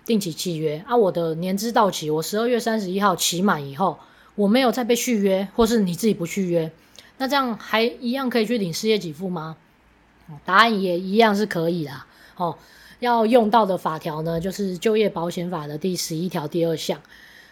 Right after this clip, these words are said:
然后它的内容大概就是说，只要定期契约到期，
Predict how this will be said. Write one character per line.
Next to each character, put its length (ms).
然 140
后 160
它 160
的 280
内 260
容 180
大 200
概 200
就 100
是 200
说， 440
只 200
要 120
定 220
期 160
契 240
约 200
到 340
期， 360